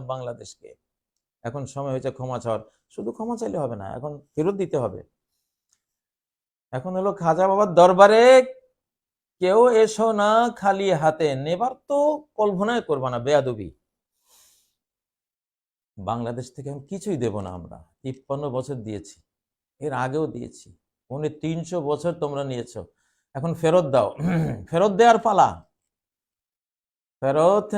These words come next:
নেয়ার পালা এখন আমাদের। গণভবন থেকে যে যা নিয়েছিল সব ফেরত আসতেছে, কারণ এখন খাজা বাবার দরবারের নিয়ম পাল্টে গেছে, এখান থেকে কিছু নেওয়া যাবে না। বাংলাদেশিরাও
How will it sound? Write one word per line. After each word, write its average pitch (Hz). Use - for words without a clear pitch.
নেয়ার 180
পালা 185
এখন 180
আমাদের। 170
গণভবন 202
থেকে 214
যে 196
যা 214
নিয়েছিল 208
সব 196
ফেরত 220
আসতেছে, 131
কারণ 190
এখন 202
খাজা 180
বাবার 190
দরবারের 160
নিয়ম 147
পাল্টে 131
গেছে, 107
এখান 175
থেকে 196
কিছু 202
নেওয়া 214
যাবে 113
না। 82
বাংলাদেশিরাও 160